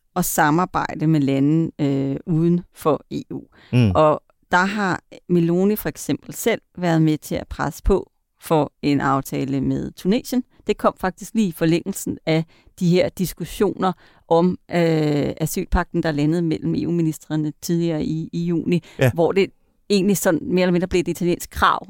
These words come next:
Speaker 1: at så måtte
Speaker 2: Ja,
Speaker 1: vi
Speaker 2: det var
Speaker 1: altså
Speaker 2: nærmest
Speaker 1: også
Speaker 2: en del af aftalen.
Speaker 1: åbne
Speaker 2: Ja.
Speaker 1: op for, at vi nu så på, jamen, hvad er det for nogle lande, hvorfra
Speaker 2: Mm.
Speaker 1: der er store problemer lige nu. Øh, for Italien, øh, for Italiens,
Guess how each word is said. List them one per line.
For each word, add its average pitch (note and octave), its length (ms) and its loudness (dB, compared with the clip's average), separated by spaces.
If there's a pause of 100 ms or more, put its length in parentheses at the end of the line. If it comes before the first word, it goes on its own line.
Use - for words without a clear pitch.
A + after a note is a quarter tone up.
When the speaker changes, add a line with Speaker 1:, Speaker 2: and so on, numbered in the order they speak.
Speaker 1:
at - 140 -6
så - 140 0
måtte F3+ 200 2
Speaker 2:
Ja, A#2 60 4
Speaker 1:
vi A#2 60 6
Speaker 2:
det B2 80 6
var C3 40 2
Speaker 1:
altså B2 120 4
Speaker 2:
nærmest D#3 200 6
Speaker 1:
også B2 160 2
Speaker 2:
en G2+ 40 0
del C3+ 220 4
af G#2+ 40 4
aftalen. A2+ 800 2
Speaker 1:
åbne G3 240 6 (100)
Speaker 2:
Ja. F3 60 4
Speaker 1:
op - 140 -2
for, - 380 2
at D#3+ 140 0
vi F3 80 4
nu F3 280 4 (220)
så - 220 2
på, F3 200 2
jamen, F3 120 4
hvad E3+ 140 4
er D#3+ 40 4
det F#3+ 100 -4
for G3 60 -2
nogle F3 180 4
lande, D#3 400 2
hvorfra A#2 440 4
Speaker 2:
Mm. - 60 -8
Speaker 1:
der F3 60 2
er E3 160 2
store F3 280 -6
problemer F3 380 0
lige E3+ 220 0
nu. A3+ 180 2 (340)
Øh, E3+ 140 4
for F#3+ 120 -2
Italien, F#3 800 0
øh, D#3+ 260 4
for E3+ 100 -2
Italiens, F#3 600 0